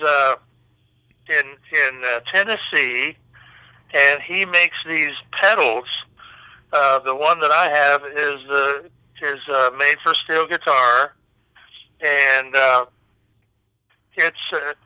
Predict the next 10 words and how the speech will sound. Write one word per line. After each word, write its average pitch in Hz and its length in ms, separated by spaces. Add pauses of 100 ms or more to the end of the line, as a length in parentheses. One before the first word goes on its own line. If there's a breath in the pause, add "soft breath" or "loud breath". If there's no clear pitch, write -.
(120)
it's, 160 140 (580)
it's - 460
a 135 100 (100)
delay 170 640 (760)
and 147 160
a 139 40
reverb 143 720 (220)
and 147 220
a, 135 300 (640)
a 123 80